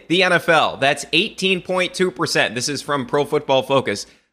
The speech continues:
Last season, they were at twentieth. It's seven point four percent. Mac is really good at this, right? Where he's either giving it to the running back real quickly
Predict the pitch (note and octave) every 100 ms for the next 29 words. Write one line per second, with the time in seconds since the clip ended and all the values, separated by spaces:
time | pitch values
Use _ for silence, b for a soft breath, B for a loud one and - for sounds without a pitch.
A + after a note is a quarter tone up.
0 | - C3 D#3+ G#3+ - G3+ G3 E3 E3 D#3
1 | D3 C3+ - - F#3+ G3+ C3 - C3 -
2 | F3+ F#3+ F#3 - F3 D3+ F#3 G3+ E3 C#3
3 | B2+ C#3 E3+ A3+ A3+ F#3 E3+ G#3+ A#3 A3+
4 | F3 G#3+ G3+ G3+ B2 - B2+ D3 G3 F#3+
5 | B B D#3+ E3+ E3 F3 F#3+ E3+ D3 -
6 | E3+ A3+ A#3 A3 G3 F#3 F#3+ F3+ F3+ F3+
7 | F3 E3+ F3 E3+ F3 E3